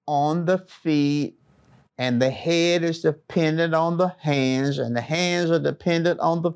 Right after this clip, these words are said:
fingers. There is a submission.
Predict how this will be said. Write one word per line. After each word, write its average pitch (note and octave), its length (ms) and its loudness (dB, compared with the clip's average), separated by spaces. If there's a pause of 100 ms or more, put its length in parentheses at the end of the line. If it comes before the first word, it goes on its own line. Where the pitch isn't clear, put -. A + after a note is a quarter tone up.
(120)
fingers. C#3+ 640 0 (840)
There F3+ 460 0
is E3 640 0 (260)
a C#3+ 560 0 (400)
submission. C3+ 1200 0